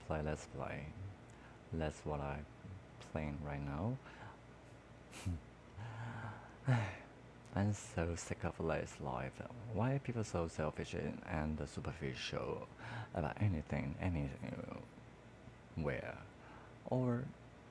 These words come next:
and everyone always th-, say, told me I think too much, 'cause, um, yeah, I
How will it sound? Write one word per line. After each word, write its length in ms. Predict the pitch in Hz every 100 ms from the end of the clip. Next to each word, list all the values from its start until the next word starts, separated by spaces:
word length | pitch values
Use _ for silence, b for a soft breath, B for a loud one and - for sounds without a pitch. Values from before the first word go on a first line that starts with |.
| -
and 200 | - 120 123
everyone 340 | 135 135 123
always 340 | - 92 98 87 -
th-, 120 | - - -
say, 200 | - - -
told 240 | - 92 90
me 160 | 78 64
I 160 | 78 76
think 240 | - 160 151
too 140 | 151 - -
much, 400 | - 175 - - B B 117 104 B B -
'cause, 180 | - 69
um, 240 | 78 76 87 - - - - - - - - - - - - - - - - - - - - - - - - - - - - - - - B B B B B B - - - -
yeah, 180 | 131 90 - - - - - - - 120 - - - -
I 440 | 107 117 123 -